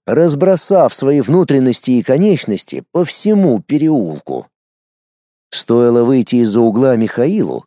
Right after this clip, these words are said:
как робот среагировал и повернулся к новой угрозе, а следом за ним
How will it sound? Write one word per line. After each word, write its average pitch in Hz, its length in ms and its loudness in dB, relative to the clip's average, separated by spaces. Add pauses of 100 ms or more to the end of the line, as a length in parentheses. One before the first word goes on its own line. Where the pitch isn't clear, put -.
(140)
как 113 220 -4
робот 160 340 2
среагировал 156 760 2 (120)
и 127 140 0
повернулся 185 640 2
к - 100 -2
новой 185 340 2
угрозе, 107 520 -2 (220)
а 95 160 -2
следом 131 480 0
за 123 200 0
ним 190 320 2